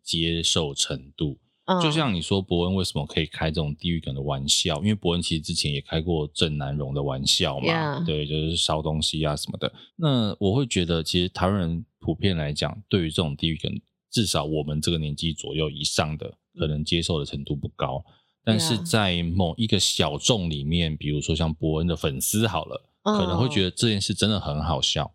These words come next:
Speaker 1: 可能觉得他真的是一个很有趣的脱口秀的梗。就像我相信也有一些台湾的脱口秀的粉丝观众，他们也觉得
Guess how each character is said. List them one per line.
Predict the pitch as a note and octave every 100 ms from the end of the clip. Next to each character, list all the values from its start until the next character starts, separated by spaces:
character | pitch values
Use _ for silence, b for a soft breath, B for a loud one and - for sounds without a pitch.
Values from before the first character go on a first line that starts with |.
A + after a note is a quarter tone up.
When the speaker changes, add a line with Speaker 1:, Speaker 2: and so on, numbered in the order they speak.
| _ -
Speaker 1:
可 | F2
能 | E2+
觉 | F#2+
得 | F2+
他 | G2
真 | G2+
的 | F#2+
是 | E2+ F2+
一 | E2
个 | D#2+ D2 C2+ - G2+
很 | D#2+ F2
有 | E2
趣 | - - D#2+
的 | D#2
脱 | - F2
口 | - D2
秀 | E2
的 | D2+ C#2+
梗。 | - - - b
就 | F3
像 | D#3+ E3 A2+ E2+ -
我 | F2 E2
相 | A2 A2+
信 | A#2+ F#2
也 | F2 A2
有 | E2+
一 | F2+
些 | F2 - F2 E2+ E2+ E2+ _ _
台 | F#2
湾 | F2+ F#2+
的 | F2+ E2 D#2
脱 | D#2 F#2
口 | F2
秀 | E2 F2
的 | D#2 D2+ D2 D2 C#2+ D2 - -
粉 | D2
丝 | - F2 D#2+
观 | E2 E2+
众， | F2 D#2+ -
他 | - C3+
们 | A#2+ E2
也 | D2+
觉 | C#2+ D2+ D2+
得 | F2 D#2